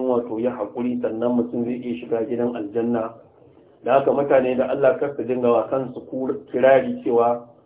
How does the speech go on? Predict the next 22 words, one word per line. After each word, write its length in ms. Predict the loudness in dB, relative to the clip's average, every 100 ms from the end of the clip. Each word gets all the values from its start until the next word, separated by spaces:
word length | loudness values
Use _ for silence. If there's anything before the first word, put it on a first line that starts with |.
| _ _ -18 -6
su 260 | -4 -2 2
ainihin 360 | 2 0 -2
wato 340 | 2 2 4 4
ba 220 | 6 6
su 80 | 2
da 100 | -4
haƙuri. 320 | -4 -6 -4 2
Ina 160 | 2
fata 300 | 4 2 2
an 80 | -2
fahimta. 380 | -2 -4 -4 -8 -14 _ -20 -20 -20 -6 4
Da 160 | 4
haka 120 | 4
wannan 280 | 0 2 0
yana 240 | 2 2 0
daga 180 | -4 -6
ciki. 240 | -10 -20 -20 _ -20 _ _
Bari 160 | -2 0
mu 100 | 0
ƙarasa 480 | 2 2 2 2 -2
a 20 |
gurguje. 640 | -2 -6 -6 -4 -4 -4